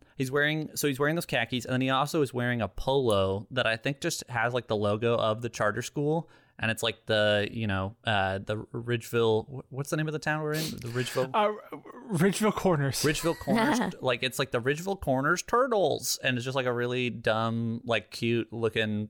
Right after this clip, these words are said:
Speaker 1: cartoon of a, of a turtle. And so he's, he's got this polo shirt, and then he's, uh, his, like, substitute teacher look is that he's combed his hair, like, completely back so that it's, like, slick, and maybe he's, like, parted it a little bit. So, but it's all, like, very, like,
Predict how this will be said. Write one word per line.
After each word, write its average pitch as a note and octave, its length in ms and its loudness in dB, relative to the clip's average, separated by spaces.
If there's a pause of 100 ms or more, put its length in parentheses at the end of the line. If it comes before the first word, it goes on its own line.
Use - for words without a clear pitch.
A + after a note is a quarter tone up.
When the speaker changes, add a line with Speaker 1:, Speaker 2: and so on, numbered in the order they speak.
Speaker 1:
cartoon A2 460 0
of G#2+ 140 0
a, G2+ 340 2 (180)
of A2+ 120 -2
a G#2 60 -4
turtle. G#2+ 460 0 (500)
And B2+ 100 -2
so C3+ 100 2
he's, B2+ 260 -2
he's C3 180 -6
got C3 140 0
this - 100 -6
polo B2+ 240 2
shirt, B2+ 240 0
and B2 80 -2
then C3 80 2
he's, B2+ 120 -2 (480)
uh, A#2 320 2
his, C#3 180 -2
like, B2+ 280 -2
substitute D#3+ 680 0
teacher B2 340 0
look C3+ 280 0
is B2+ 180 6
that A#2 120 2
he's A#2+ 320 -2
combed B2 500 0
his C3 220 -4
hair, A2 240 0
like, A2+ 140 0
completely A#2 480 -4
back G#2 360 0
so B2+ 100 -2
that A2 100 -2
it's, G#2+ 160 -2
like, - 220 -4 (260)
slick, E3 560 0
and C3+ 220 0
maybe C3+ 180 -2
he's, C3+ 160 -4
like, C3 140 -2
parted B2 420 0
it C3 100 2
a C3 40 -4
little C3 200 0
bit. C#3 320 0
So, - 140 -4
but - 180 -4
it's A#2+ 120 -2
all, B2+ 160 4
like, B2+ 180 -2
very, A#2 260 2
like, G#2 280 -2